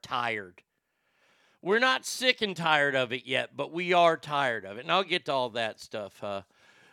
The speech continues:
campaign harder, Daddy, <laughs> L O L, Pelosi.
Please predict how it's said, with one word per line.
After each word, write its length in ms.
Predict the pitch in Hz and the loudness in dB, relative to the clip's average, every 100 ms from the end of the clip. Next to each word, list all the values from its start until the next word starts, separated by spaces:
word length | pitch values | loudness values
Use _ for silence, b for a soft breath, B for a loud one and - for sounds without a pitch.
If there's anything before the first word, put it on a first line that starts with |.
| b | b
campaign 460 | - 160 156 170 160 | -4 -2 0 -2 0
harder, 380 | 156 156 151 151 | 0 0 -2 -4
Daddy, 420 | 139 151 135 143 | -4 -4 -6 -2
<laughs> 40 | |
L 120 | 214 180 | -2 0
O 160 | 220 180 - | 0 0 0
L, 160 | 185 | 0
Pelosi. 880 | - 220 175 143 196 185 - - 151 | 0 -2 -2 -4 -4 -6 -8 -8 -8